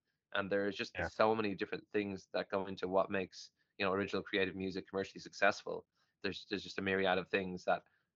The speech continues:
Speaker 1: and, and no one fully knows. No one actually
Speaker 2: Mm-hmm.
Speaker 1: really knows. That's, that's the, the magic of it, all right? That
Speaker 2: <laughs>
Speaker 1: any, anyone can just suddenly, you know, m-, magically stumble across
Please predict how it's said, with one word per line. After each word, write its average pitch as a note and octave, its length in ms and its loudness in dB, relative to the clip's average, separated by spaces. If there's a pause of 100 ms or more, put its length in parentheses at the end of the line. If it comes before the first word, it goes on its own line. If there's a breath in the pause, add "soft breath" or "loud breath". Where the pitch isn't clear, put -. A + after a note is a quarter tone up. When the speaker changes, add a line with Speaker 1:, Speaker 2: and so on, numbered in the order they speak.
(120)
Speaker 1:
and, G2 240 -2
and A2+ 200 2
no B2+ 240 12
one B2 200 12
fully G#2 460 4
knows. G2+ 600 4
No G#2+ 200 6
one G#2 260 4 (220)
actually G#2+ 300 6
Speaker 2:
Mm-hmm. G2 80 2
Speaker 1:
really G2 160 0
knows. G2+ 360 0
That's, - 220 0 (260 soft breath)
that's A#2+ 300 8
the, G#2+ 60 2
the A#2 100 0
magic D3+ 420 10
of G2+ 160 8
it, F2+ 180 0
all G2+ 80 4
right? A2+ 240 8 (500)
That G2+ 180 8
Speaker 2:
<laughs> - 160 -4
Speaker 1:
any, C3 280 8
anyone C3+ 360 4
can B2 140 2
just - 180 -2
suddenly, A#2+ 640 2 (260 soft breath)
you A2 80 2
know, G#2 380 2 (120)
m-, G2+ 240 -6 (320)
magically A2+ 520 6
stumble A#2 420 2
across G#2+ 580 4